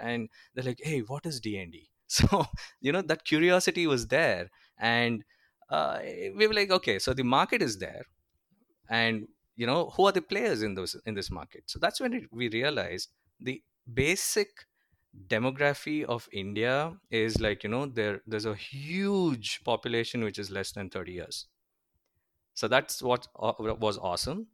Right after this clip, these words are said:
And the second thing that we realized was, you know, there were absolutely no competition in, in this area, because the, most of the people, India is a very, uh, you know, the parents kind of tell their children to study hard,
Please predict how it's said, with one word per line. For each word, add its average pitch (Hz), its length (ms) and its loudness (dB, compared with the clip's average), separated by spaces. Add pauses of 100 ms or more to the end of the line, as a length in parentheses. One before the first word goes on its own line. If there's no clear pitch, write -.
(120)
And 107 380 -2
the 127 100 -4
second - 380 -4
thing 185 180 -2
that 131 180 0
we 113 80 -2
realized 95 540 -4 (300)
was, 131 340 4 (320)
you 170 60 -2
know, 196 60 0
there 190 140 -2
were 170 180 0 (100)
absolutely 226 520 -2
no 143 320 0
competition - 760 -6 (320)
in, 113 220 -2
in 117 140 -4
this 131 180 -2
area, 101 460 -2
because 147 380 -4
the, 135 200 0
most 143 340 0
of 202 80 0
the 185 60 -4
people, 156 560 -2
India 180 240 0
is 175 100 -2
a 147 60 2
very, 123 560 -2 (380)
uh, 113 160 0
you 110 140 0
know, 127 120 2
the 123 80 0
parents 120 420 0
kind 110 300 0
of 117 340 0 (380)
tell 104 200 0
their 113 140 2
children 107 560 -2
to 110 160 0
study 104 460 -4
hard, 101 520 2